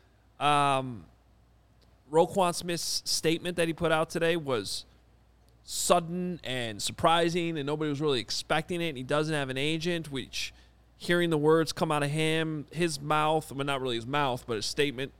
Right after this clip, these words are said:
you know, through a, on Twitter, um, compared to an agent maybe putting something out there or leaking something to, to somebody <laughs> in the national media. Like, it's a little different,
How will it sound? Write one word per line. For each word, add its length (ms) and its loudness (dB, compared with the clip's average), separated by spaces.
you 100 -4
know, 140 -2
through 300 -4
a, 40 -10
on 120 -6
Twitter, 480 4
um, 580 4
compared 360 4
to 80 6
an 80 2
agent 420 2
maybe 240 2
putting 320 0
something 360 -2
out 320 0
there 260 0
or 320 -6
leaking 300 -4
something 400 0
to, 480 2
to 100 -4
somebody 600 2
<laughs> 240 -2
in 100 -6
the 80 0
national 380 0
media. 420 -2
Like, 300 2
it's 140 -2
a 60 10
little 280 8
different, 800 0